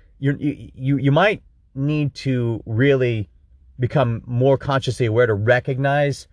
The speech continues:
how the one thing causes the other, even though they're not seemingly related. Like, maybe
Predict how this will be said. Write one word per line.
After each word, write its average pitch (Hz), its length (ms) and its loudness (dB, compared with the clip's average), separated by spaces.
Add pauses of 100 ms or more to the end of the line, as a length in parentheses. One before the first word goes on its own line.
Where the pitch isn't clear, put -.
(320)
how 120 200 0
the 117 80 6
one 123 300 4
thing 135 280 0
causes 120 440 -2
the 101 160 -2
other, 117 240 0
even 127 260 0
though 120 120 4
they're 107 140 0
not 113 240 0
seemingly 117 400 -2
related. 101 540 -2 (600)
Like, 104 220 -2
maybe 117 440 0